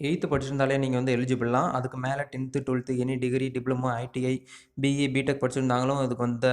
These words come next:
ஜாபுக்கு வந்து பார்த்தீங்கன்னா அப்ளை பண்ணிக்கலாம். இதுக்கு வந்து எந்த ஒரு ரிட்டன் எக்ஸாமும் கிடையாது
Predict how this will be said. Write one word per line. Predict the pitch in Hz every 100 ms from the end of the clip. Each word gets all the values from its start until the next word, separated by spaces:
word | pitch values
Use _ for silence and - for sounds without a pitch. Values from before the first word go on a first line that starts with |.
| 120
ஜாபுக்கு | 131 131 127
வந்து | 127
பார்த்தீங்கன்னா | 120 123 120
அப்ளை | 120 123
பண்ணிக்கலாம். | 120 113 123 165 190 - - - _
இதுக்கு | - 135 139
வந்து | 156
எந்த | 139 156 151
ஒரு | 139 131 127
ரிட்டன் | - 151
எக்ஸாமும் | 139 139 131 135
கிடையாது | 120 120 127